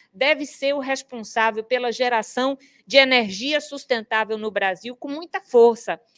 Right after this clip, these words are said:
Só que isso não pode se dar à custa,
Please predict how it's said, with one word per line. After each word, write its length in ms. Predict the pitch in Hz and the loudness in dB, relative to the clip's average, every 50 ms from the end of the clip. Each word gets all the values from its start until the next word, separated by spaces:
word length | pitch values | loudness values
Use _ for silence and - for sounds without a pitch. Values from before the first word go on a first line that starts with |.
| _ _ - - - _ _ _ | _ _ -20 -20 -20 _ _ _
Só 300 | - - - 349 349 349 | -14 -2 2 2 2 2
que 160 | 349 - 381 | 0 -2 -6
isso 560 | 339 294 269 285 320 320 - - 240 208 - - _ _ _ - | -4 -4 -4 -4 -6 -6 -6 -6 -8 -8 -8 -12 _ _ _ -10
não 200 | 262 311 339 330 | -8 -8 -8 -4
pode 440 | - 320 330 339 392 415 277 320 - | 0 4 4 6 6 4 2 -2 -8
se 220 | - - 302 269 | -8 -10 -10 -10
dar 380 | 202 185 214 202 196 202 214 - - _ _ _ _ _ | -4 0 2 4 4 4 2 0 -4 _ _ _ _ _
à 160 | 254 277 277 | 0 0 0
custa, 640 | - - 262 254 262 269 - - - - 294 320 - | 0 -4 -2 -2 -2 -2 -4 -8 -4 -2 -2 -2 -2